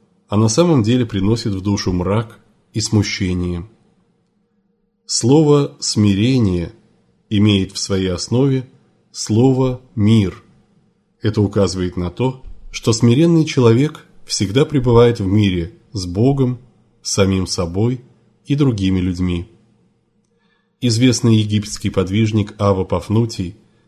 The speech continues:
рассказывал, что в дни своей молодости постоянно ходил к великим старцам, хотя они жили в пустыне на расстоянии двенадцати миль от него. Ава Пафнутий открывал им все свои мысли.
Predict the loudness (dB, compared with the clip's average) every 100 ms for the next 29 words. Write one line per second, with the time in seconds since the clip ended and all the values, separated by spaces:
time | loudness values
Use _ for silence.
0 | _ -2 -2 2 0 0 0 -2 0 -2
1 | 2 0 0 0 2 4 2 2 -2 -6
2 | -8 -10 -10 _ _ _ _ -8 0 2
3 | 4 2 2 0 0 -2 0 0 0 -2
4 | -2 0 -2 -2 -8 -8 -10 _ _ _
5 | _ _ -6 -2 0 2 0 0 -2 -4
6 | -8 -8 -4 -2 0 -2 -8 -6 -6 -4
7 | -2 0 2 2 0 -2 -2 -4 -6 -2
8 | 0 0 -2 -6 -6 -6 -8 -10 _ _
9 | _ _ _ _ _ _ -2 2 2 2
10 | -2 0 -2 0 -2 -2 -2 0 2 2
11 | -2 -4 -4 -4 -2 -2 -4 -6 -8 -10